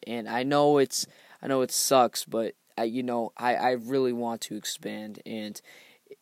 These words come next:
and do other things, you know what I mean? And kind of just be outside of the box, you know what I mean? Just kind of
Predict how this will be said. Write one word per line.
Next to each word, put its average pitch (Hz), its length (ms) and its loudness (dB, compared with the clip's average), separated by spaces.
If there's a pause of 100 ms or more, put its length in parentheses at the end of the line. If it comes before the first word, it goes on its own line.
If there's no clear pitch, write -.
(440)
and 120 280 -8
do 135 180 0
other 120 280 0 (100)
things, 110 640 -6
you 123 120 -8
know 120 100 -2
what 117 100 -2
I 113 60 -4
mean? 117 340 -4 (100)
And 120 240 -6
kind 135 240 -2
of 120 180 -4 (880)
just - 420 -6
be 156 140 2
outside 170 340 0
of 139 80 -2
the 110 80 -4
box, 107 520 -6
you 120 100 -6
know 117 80 -4
what 113 100 -4
I 117 40 -4
mean? 120 200 -4
Just 117 240 -6
kind 135 240 -4
of 123 160 -4